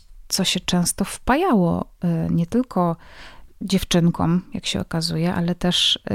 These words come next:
y, chłopcom w bardzo wielu sytuacjach. I takie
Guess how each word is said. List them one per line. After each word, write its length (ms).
y, 40
chłopcom 520
w 80
bardzo 300
wielu 360
sytuacjach. 840
I 520
takie 640